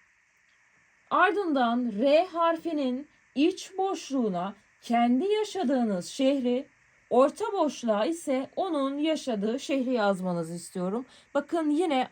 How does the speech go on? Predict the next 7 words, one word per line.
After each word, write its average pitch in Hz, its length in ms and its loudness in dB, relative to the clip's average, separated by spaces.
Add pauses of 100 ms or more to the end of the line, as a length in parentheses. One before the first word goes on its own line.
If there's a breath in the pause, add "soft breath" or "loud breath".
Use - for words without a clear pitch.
ayna 254 400 4
misali 220 760 -2
altlı 233 640 0
üstlü 202 360 -4
gidiyoruz 247 600 -2
bu 277 100 -2
ritüelimizde. 285 840 -2